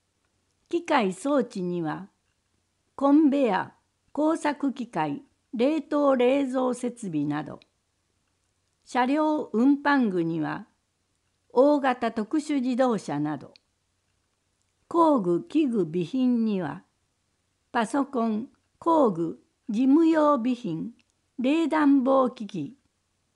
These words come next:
理美容機器、医療用機器など。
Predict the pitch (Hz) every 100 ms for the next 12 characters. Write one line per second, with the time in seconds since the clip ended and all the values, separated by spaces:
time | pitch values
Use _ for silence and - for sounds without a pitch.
0 | - 233 254 320 311 285 254 240 240 -
1 | 151 - _ _ _ _ - 247 247 311
2 | 311 302 285 277 269 269 247 190 143 151
3 | 139 -